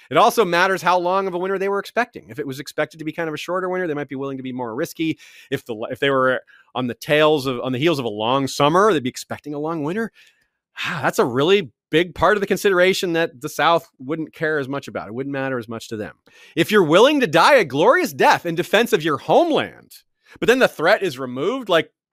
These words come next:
there's no longer a threat to your homeland 'cause your king surrendered, then you shrug and go back home. You might not be happy about your king kneeling,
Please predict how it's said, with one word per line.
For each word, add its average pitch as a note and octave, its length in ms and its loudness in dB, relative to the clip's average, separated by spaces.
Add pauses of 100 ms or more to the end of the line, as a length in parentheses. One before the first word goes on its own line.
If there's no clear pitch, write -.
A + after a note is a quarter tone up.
(220)
there's D3 160 -2
no E3 120 2
longer F3+ 300 2
a C#3 40 0
threat C#3+ 280 -4
to D#3+ 100 -12
your C#3+ 80 -4
homeland F3+ 320 -6
'cause C3 120 -8
your C3+ 100 -8
king D#3 180 -4
surrendered, D#3 480 -2 (260)
then B3+ 120 4
you D#4+ 100 4
shrug B3+ 460 4
and G#3+ 100 0
go G#3+ 80 4
back G3+ 220 4
home. A3+ 160 4
You F#3+ 80 0
might G#3+ 80 -2
not F3 120 0
be C#3 120 -4
happy D3+ 380 0
about A2 440 -2 (380)
your C3 100 -6
king D#3+ 240 -2
kneeling, C#3+ 440 -2